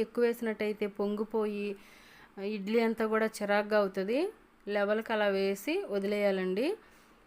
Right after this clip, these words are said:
ఈ విధంగా మనం అంతా వేసేసుకోనండి. ఇడ్లీ ఎలా తయారు చేసుకుంటామో సేమ్ ఇడ్లీ కుక్కర్ కానీ ఇడ్లీ గిన్నె కానీ తీసుకోనండి. కొంచెం వాటర్ యాడ్ చేసుకొని మామూలుగా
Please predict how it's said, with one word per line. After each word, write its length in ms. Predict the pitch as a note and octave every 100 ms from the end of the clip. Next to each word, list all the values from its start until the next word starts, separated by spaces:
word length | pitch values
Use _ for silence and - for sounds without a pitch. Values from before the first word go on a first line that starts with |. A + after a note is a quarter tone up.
| _ _ _ _ _ _ _ _ _ -
ఈ 40 | A3+
విధంగా 340 | G#3+ A3 A3 A3+ A3
మనం 140 | G#3+ G3+
అంతా 240 | G3+ A3 G#3+ F#3+
వేసేసుకోనండి. 800 | G3+ G3 G#3 G3+ - G#3 G3+ A3+ C#4
ఇడ్లీ 240 | G3+ A3 B3+ A#3
ఎలా 160 | G#3+ A3+ A3+
తయారు 260 | A3 G#3+ G#3 G#3+
చేసుకుంటామో 640 | G3+ - G3+ G3 G3+ B3 B3+ -
సేమ్ 420 | G#3+ G#3 G#3 A#3 F#4+ - - - - - - _ A3
ఇడ్లీ 200 | G3 A3 G#3
కుక్కర్ 280 | G#3+ A3 G#3 G3+
కానీ 240 | G3+ A#3+ B3 G#3+
ఇడ్లీ 220 | F#3+ G#3+ F#3
గిన్నె 180 | G#3 G#3
కానీ 180 | G3+ G3+ G3+
తీసుకోనండి. 600 | G3+ G3 - G#3+ G#3 A#3 C4+ A3
కొంచెం 300 | G3+ G3+ G3+ G3 F3+
వాటర్ 320 | G3 G3 G#3 G#3
యాడ్ 180 | G3+ G3+
చేసుకొని 480 | G#3 G3+ - A#3 F#4+ A4 - - - - _ _ _ _ _ _ - A3
మామూలుగా 580 | G#3 G#3 G#3+ G#3+ A3 A#3+